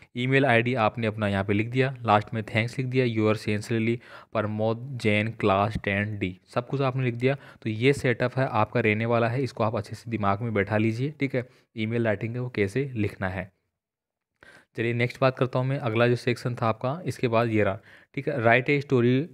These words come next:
uh, with the help of given out-, outlines, ठीक है। तो आपको एक स्टोरी है वो जनरेट करना होगा।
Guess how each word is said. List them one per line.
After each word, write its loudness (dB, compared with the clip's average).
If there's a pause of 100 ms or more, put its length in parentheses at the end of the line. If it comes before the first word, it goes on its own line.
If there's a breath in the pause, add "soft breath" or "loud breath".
(100)
uh, 0
with 2
the 6 (100)
help 0
of -4
given 0
out-, 2
outlines, -2
ठीक -8
है। -6 (280 loud breath)
तो -6
आपको 2
एक 2
स्टोरी -2
है -6
वो -2
जनरेट -4
करना 0
होगा। 0